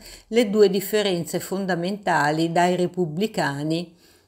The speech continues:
del ticket Trump-Vance su cui si giocheranno le elezioni presidenziali di novembre. Aborto e immigrazione.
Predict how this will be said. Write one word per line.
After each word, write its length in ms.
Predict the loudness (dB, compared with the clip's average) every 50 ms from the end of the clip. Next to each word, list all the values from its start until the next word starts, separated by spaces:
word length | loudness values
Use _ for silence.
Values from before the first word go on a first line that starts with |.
| -20 -18
del 440 | _ -2 2 4 6 4 4 2 0
ticket 760 | -2 -2 -2 -2 -6 -8 -8 -6 -4 -6 -6 -6 -8 _ _
Trump-Vance 1400 | -6 -2 -2 0 -2 -2 -6 -6 -4 -4 -4 -4 -4 -4 -4 -2 -2 -2 -4 -4 -4 -4 -2 0 0 0 0 -2
su 240 | -4 -2 -2 -2 0
cui 200 | 2 2 2 2
si 200 | 2 2 0 2
giocheranno 720 | 2 0 0 2 0 2 2 4 2 2 0 0 0 2
le 100 | 4 4 4
elezioni 600 | 2 2 0 -2 -4 -2 0 0 0 0 -2 -2
presidenziali 1080 | -4 -6 -6 -2 -2 -2 -2 0 0 0 -2 -2 0 0 2 2 2 0 0 0 0 0
di 120 | 0 0
novembre. 920 | 2 2 2 2 2 2 2 2 2 2 0 0 0 -2 -2 -4 -6 -12 _ _ _ _ _ _ _ -20 _ _ _ _ _ _ _ _ _ _
Aborto 800 | -8 -2 2 4 6 8 8 8 6 4 0 -2 -2 -2 -2 -2
e 120 | -2 -2
immigrazione. 1120 | 0 0 0 0 -2 -2 -4 -4 -6 -8 -8 -6 -6 -4 -4 -6 -6 -6 -8 -8 -10 -12